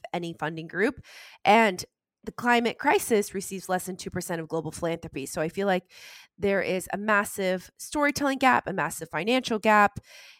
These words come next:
And those are a, those are a few of the reasons why I like to communicate about climate, is because of my own climate story. And that's kind of how I brought in,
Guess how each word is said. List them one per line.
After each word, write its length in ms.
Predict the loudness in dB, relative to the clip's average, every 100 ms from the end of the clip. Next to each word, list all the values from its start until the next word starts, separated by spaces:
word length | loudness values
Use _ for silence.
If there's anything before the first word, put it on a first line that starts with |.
| _
And 480 | -2 0 0 -4 -10 -18 _ _ _ _ _ _
those 300 | 4 4 6
are 220 | 2 2 -6 _
a, 80 | -6 -6 _ _ _ _ _ _
those 240 | -2 0 0
are 180 | 0 -2
a 40 |
few 240 | -2 0
of 60 | 0
the 100 | 0
reasons 340 | -4 -6 -4
why 380 | 2 6 6 4 2
I 640 | 2 4 2 0 -6 -16 _ _ _ -6
like 180 | -6
to 80 | -8
communicate 560 | -14 -12 -10 -6 -6 -6
about 220 | -6 -6 -4
climate, 340 | -6 -6 -6
is 180 | -8 -10
because 320 | -16 -16 -14
of 80 | -10
my 160 | -8 -6
own 180 | -8 -8
climate 320 | -8 -8 -10
story. 380 | -8 -4 -4 -8 -20 -20 _
And 140 | -6 -4
that's 240 | -4 -6
kind 180 | -8 -8
of 100 | -4
how 220 | -2 0
I 80 | -2
brought 300 | -2 -2 -2
in, 140 | -10